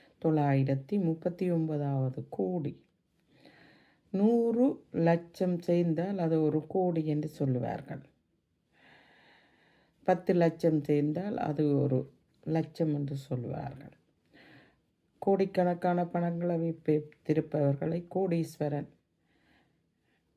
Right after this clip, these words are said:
அஹ், இவர் இவ்வளவு கோடிகளுக்கு சொந்தக்காரன் என்று சொல்லுவார்கள்.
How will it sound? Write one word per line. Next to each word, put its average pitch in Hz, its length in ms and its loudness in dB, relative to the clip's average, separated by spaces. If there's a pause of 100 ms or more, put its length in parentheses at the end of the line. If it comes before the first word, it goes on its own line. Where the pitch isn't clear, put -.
அஹ், 165 540 0
இவர் 165 280 2
இவ்வளவு 165 500 0
கோடிகளுக்கு 160 580 0
சொந்தக்காரன் 160 840 0
என்று 131 200 -2
சொல்லுவார்கள். - 760 -10